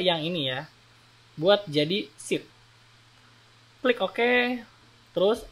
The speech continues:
open lagi filenya. Tunggu sampai proses selesai. Boom.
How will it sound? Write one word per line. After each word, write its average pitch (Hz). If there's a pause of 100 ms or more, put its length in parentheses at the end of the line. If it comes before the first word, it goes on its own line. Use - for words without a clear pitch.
open 190
lagi 160 (240)
filenya. 151 (1300)
Tunggu 269
sampai 220
proses 196
selesai. 208 (4000)
Boom. 156